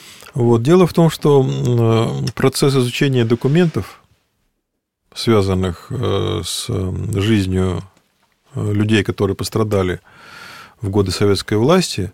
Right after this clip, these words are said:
от репрессий, э, в том числе и теми, кто включен в собор, э,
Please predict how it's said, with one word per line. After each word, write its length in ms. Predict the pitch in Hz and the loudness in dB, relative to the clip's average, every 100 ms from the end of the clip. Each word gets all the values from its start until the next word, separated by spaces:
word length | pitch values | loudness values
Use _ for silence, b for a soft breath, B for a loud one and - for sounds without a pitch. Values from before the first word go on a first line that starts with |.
| b b _ | b b _
от 160 | 95 - | -6 -2
репрессий, 600 | 113 104 92 - 90 - b b b b - - | -2 0 -2 -2 -6 -6 b b b b -20 -20
э, 280 | - - 104 | -12 -4 -4
в 60 | 98 | 2
том 140 | 131 120 | 2 2
числе 300 | - 120 104 | 0 2 2
и 40 | |
теми, 320 | - 117 92 | 2 2 2
кто 640 | 85 - 95 92 104 104 98 | -2 -2 -2 -2 -6 -8 -10
включен 400 | - 113 - 85 | -2 -2 0 -4
в 60 | 82 | -2
собор, 420 | 104 101 95 - _ b b b b b b _ | -2 0 -2 -4 _ b b b b b b _
э, 60 | 120 | -10